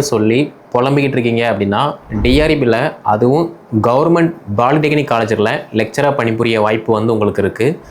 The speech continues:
So, சிவில் இன்ஜினியரிங் படிச்சு முடிச்சுட்டு இப்போ நீங்க, ஆ, பிரைவேட் கம்பெனிலயோ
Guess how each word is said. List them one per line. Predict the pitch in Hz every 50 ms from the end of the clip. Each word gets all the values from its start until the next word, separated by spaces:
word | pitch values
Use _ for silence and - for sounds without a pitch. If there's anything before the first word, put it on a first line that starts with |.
| - - - - - - - -
So, | - 151 147 143 143
சிவில் | - 165 170 190 196 196
இன்ஜினியரிங் | 190 170 175 170 165 165 165 151 143
படிச்சு | 135 139 135 - 147 139
முடிச்சுட்டு | 135 131 131 - - - 131 143 165 160 165 - - - 117
இப்போ | 127 - - 170 165 160
நீங்க, | 135 127 120 117 120 131 143 151 151 - - - - - - 113
ஆ, | 110 110 110 117 113 113 113 - - 127
பிரைவேட் | 131 135 147 151 147 147 - -
கம்பெனிலயோ | 120 120 123 127 127 120 113 117 120 120 123